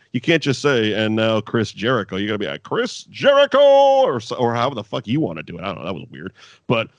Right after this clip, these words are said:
she, she's learning and she's, she's, uh, she's finding her footing. Nevertheless, she gets, uh,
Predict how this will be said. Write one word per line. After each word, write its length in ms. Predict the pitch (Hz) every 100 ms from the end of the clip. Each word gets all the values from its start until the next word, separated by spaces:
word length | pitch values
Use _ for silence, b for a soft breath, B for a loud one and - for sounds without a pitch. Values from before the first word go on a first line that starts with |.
| b b b b b b _
she, 400 | - - 208 214
she's 280 | - 220 196
learning 360 | 220 147 139
and 100 | 143
she's, 220 | 131 156 127
she's, 340 | - 156 147
uh, 260 | 147 147 143
she's 240 | - 139
finding 280 | - 147 147
her 80 | 131
footing. 520 | - 151 110 101 110
Nevertheless, 560 | 127 147 143 135 135 123
she 220 | - 123
gets, 360 | 113 120 - 120
uh, 360 | 117 107 110